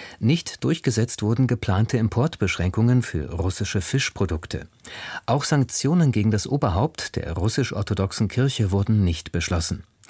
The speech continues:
Das Maßnahmenpaket muss nun noch vom Ministerrat angenommen werden. Das gilt als Formalie.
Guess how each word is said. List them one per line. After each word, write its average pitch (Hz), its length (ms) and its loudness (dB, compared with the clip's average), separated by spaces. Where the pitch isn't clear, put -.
Das 85 280 -2
Maßnahmenpaket 123 880 2
muss 120 220 2
nun 143 180 4
noch 165 220 0
vom 123 340 2
Ministerrat 104 760 2
angenommen 98 520 4
werden. 92 340 2
Das - 220 -2
gilt 92 280 0
als 98 240 0
Formalie. 107 560 2